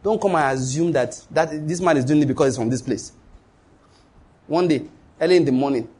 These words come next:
we did a small party for my wife. Really surprise party. It was her birthday. Before, by the time she woke up,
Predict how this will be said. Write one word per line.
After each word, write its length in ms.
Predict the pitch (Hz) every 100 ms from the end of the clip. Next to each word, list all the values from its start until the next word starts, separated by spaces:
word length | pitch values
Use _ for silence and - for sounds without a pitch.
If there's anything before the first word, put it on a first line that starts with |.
| _ _ _ _ _ _ _ _ _ _
we 120 | - 135
did 120 | 170
a 60 | 156
small 260 | - 170
party 260 | 170 165 160
for 140 | 151
my 140 | 123 117
wife. 240 | 123 117 - _ _ _
Really 200 | 208 262
surprise 440 | - 147 156 151
party. 300 | 151 123 -
It 220 | - _
was 120 | 139 147
her 100 | 135
birthday. 380 | 143 180 147
Before, 280 | 147 147 190
by 140 | 185 165
the 100 | 220
time 80 | 247
she 100 | 185
woke 420 | 151 147 180 -
up, 180 | 139 -